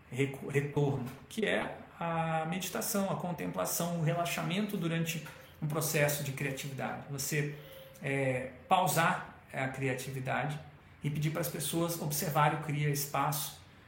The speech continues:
ativando o seu cria corpo por inteiro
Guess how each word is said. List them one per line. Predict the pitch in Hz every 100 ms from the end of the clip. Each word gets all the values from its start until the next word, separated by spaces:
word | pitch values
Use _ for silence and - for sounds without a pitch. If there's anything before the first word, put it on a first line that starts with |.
| - - - - -
ativando | 165 175 214 147 170 226
o | 214
seu | - 165
cria | - 175
corpo | 170 190 170
por | - 190
inteiro | 208 - 147 156 151